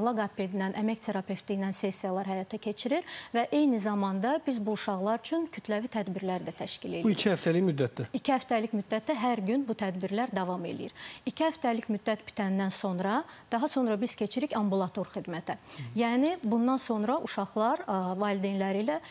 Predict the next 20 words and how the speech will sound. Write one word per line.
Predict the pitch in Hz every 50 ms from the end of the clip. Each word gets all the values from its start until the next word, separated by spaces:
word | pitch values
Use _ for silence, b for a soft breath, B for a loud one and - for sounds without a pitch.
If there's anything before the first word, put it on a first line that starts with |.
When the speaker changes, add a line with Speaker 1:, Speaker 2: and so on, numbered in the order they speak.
| B B B
Speaker 1:
iki | 233 - - 302
həftə | 269 - - - 214 208
müddətində | 202 190 185 202 190 - 226 202 202 240 240
də | - - 240
ambulator | 220 208 196 208 202 202 202 - - 226 202 - -
olaraq | 185 190 190 190 214 254 302 - 240
mərkəzə | 214 196 190 - 214 185 208 208 -
gəlib | 196 185 190 196 190 -
gedir | - 185 185 185 247 311 349 - B B B B B 202
və | 226 247 269 302 349 - -
eyni | 269 269 247 220 202
xidmətləri | - 208 190 190 190 185 - 202 202 214 233
almağa | - 214 190 196 185 185 220 262 -
davam | 214 190 185 190 190 170
eləyir. | 175 185 - - - B B B B
Və | 226 214
burada | 254 240 247 339 -
artıq | 262 233 - - - 330 - -
biz | 269 247 226 -
davamlı | 226 214 196 196 202 196 196 190 196 208 226 262 330